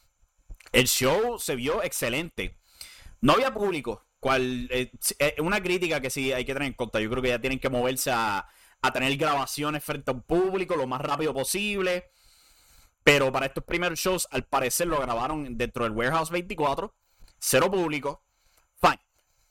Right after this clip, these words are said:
En general, y también tenía una historia ya principal tirada ahí entre Manuel Rodríguez y Mike Nice, el actual campeón mundial en C W A.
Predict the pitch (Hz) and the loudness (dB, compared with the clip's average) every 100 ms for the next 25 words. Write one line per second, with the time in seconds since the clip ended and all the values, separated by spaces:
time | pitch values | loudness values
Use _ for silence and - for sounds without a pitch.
0 | _ _ _ _ _ - 151 147 147 151 | _ _ _ _ _ 6 6 6 2 0
1 | 156 151 156 151 202 214 185 - 170 160 | 0 -2 -2 -4 -4 -2 -2 0 0 2
2 | 156 156 - 143 143 139 127 131 117 120 | 0 -4 -4 -2 -2 0 2 2 0 -2
3 | 110 - 110 104 101 107 110 110 117 107 | -6 -4 -2 0 0 0 0 0 0 0
4 | 139 170 170 165 - 156 135 123 - 139 | 0 0 0 -2 -2 -4 -2 -2 -2 -2
5 | 160 165 - 127 113 - 123 139 127 127 | -2 -4 -4 -4 -4 -2 -2 -2 0 0
6 | 127 120 113 120 131 120 127 127 127 117 | 0 0 0 0 -2 -2 0 0 0 0
7 | 127 180 | 0 -2